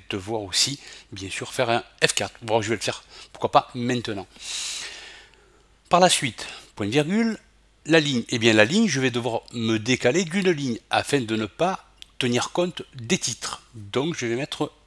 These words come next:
un. Point virgule. Ici,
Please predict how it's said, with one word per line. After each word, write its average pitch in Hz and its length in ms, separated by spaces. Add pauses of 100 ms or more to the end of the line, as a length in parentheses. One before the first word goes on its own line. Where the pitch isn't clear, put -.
(120)
un. 110 120 (1120)
Point 101 100
virgule. 156 480 (440)
Ici, 170 600